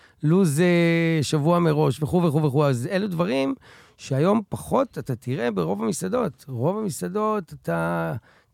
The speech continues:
תראה יחסית כאוס. עכשיו, זה לא בגלל שאני יותר טוב מאף אחד, הם אנשים מדהימים ומוכשרים, ו-, ובאמת, פשוט אני חושב שהקיבעון הזה לדברים מסוימים,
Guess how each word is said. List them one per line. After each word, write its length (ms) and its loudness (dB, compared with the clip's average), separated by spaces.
תראה 160 0
יחסית 540 0
כאוס. 580 0
עכשיו, 220 0
זה 140 2
לא 120 2
בגלל 240 2
שאני 300 2
יותר 240 2
טוב 220 0
מאף 260 0
אחד, 340 0
הם 360 -6
אנשים 480 -4
מדהימים 480 -2
ומוכשרים, 640 0
ו-, 240 0
ובאמת, 720 -2
פשוט 320 -2
אני 140 2
חושב 420 -2
שהקיבעון 1700 -2
הזה 280 2
לדברים 500 -2
מסוימים, 880 2